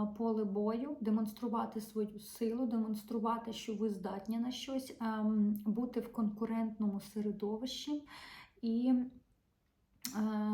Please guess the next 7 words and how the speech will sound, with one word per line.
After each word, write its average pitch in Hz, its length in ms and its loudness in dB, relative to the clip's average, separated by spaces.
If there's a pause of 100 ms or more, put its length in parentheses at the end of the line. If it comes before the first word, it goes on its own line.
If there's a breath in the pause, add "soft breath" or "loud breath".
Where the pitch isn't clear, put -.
(160)
не 214 380 6
розслаблятися, 226 880 0
завойовувати 208 760 2
своє 208 320 -2
місце 208 340 0
під - 200 -10
сонцем. 220 580 -8